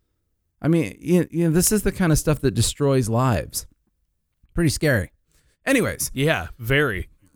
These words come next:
Speaker 1: But once again, going back to the positive themes here, there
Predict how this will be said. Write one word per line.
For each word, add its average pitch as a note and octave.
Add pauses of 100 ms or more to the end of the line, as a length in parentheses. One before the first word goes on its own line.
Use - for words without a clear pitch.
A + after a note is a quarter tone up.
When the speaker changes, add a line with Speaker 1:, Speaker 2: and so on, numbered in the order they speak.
(520)
Speaker 1:
But A3
once F3
again, F3
going E3
back D#3
to D#3+
the C3
positive E3
themes B2
here, C3
there C3